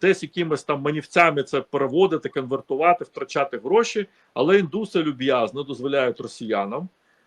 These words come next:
інвестувати в індійську економіку. Тобто в обмін, в обмін ні на що залишайте гроші тут. Так і тут, е, ситуація так. От, е, от, е, е, торгівля юань, рубль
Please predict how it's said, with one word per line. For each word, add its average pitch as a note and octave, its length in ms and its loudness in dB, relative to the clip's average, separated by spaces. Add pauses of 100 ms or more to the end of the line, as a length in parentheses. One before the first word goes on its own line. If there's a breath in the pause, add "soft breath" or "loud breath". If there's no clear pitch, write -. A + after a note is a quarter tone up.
(160)
інвестувати D#3+ 840 4
в F3 100 -2
індійську E3+ 520 -4
економіку. D3 720 -4
Тобто F3 320 -2
в F3 100 -2
обмін, G3 280 4 (720 soft breath)
в E3+ 120 2
обмін G3+ 300 4
ні G3 100 2
на F#3+ 120 -2
що - 380 0 (280 loud breath)
залишайте F#3+ 580 2
гроші G3+ 440 2 (100)
тут. G#2+ 200 -6 (760 soft breath)
Так F3+ 200 2
і A3+ 60 0
тут, - 460 -2
е, B2 680 0
ситуація B2 600 -4
так. G#2 260 -6
От, C3 280 -6
е, C3 160 2
от, C3 260 0 (180)
е, C#3 40 2
е, B2 520 0
торгівля F3+ 440 2
юань, F3 580 6
рубль D3+ 360 -2